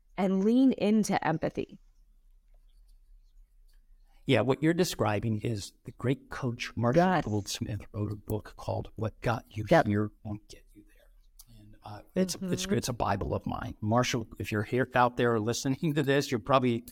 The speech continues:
Speaker 2: I don't know that you are, but thank you for everything that you have taught me. What he talked about is the paradox of success, that those that get promoted, and this is my world, I work with people promoted on the street for
Speaker 1: Mm-hmm.
Speaker 2: their technical competence. Well done.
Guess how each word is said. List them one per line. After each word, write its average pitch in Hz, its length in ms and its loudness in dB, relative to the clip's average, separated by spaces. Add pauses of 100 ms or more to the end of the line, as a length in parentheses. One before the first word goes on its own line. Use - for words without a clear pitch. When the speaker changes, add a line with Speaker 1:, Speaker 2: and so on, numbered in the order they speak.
(580)
Speaker 2:
I - 60 -2
don't 110 140 2
know 104 100 -2
that 107 140 -6
you 110 140 0
are, 143 180 6
but 117 180 -4
thank 135 260 0
you 95 140 -4 (160)
for 110 140 -2
everything 120 380 2
that 107 80 0
you 104 120 0
have 104 160 -6
taught - 260 -10
me. - 80 -20 (920)
What 117 120 0
he 143 80 0
talked 151 320 0
about 143 320 0
is - 160 -4
the 107 80 -4
paradox 95 600 -4 (100)
of - 100 -8
success, - 720 -8 (220)
that - 180 -8
those 131 380 2
that - 140 -8 (240)
get - 240 -8
promoted, 123 640 0
and 104 140 0
this 113 160 -4
is 107 120 -6
my 107 180 0
world, - 220 -8 (640)
I - 60 -2
work 98 280 -2
with - 140 -4
people 120 320 0
promoted 107 600 -2
on 117 120 0
the 117 60 0
street 175 320 -2
for 170 80 0
Speaker 1:
Mm-hmm. 170 180 -2
Speaker 2:
their 196 120 -6
technical - 520 -10
competence. - 600 -8 (120)
Well 92 200 -2
done. 123 340 0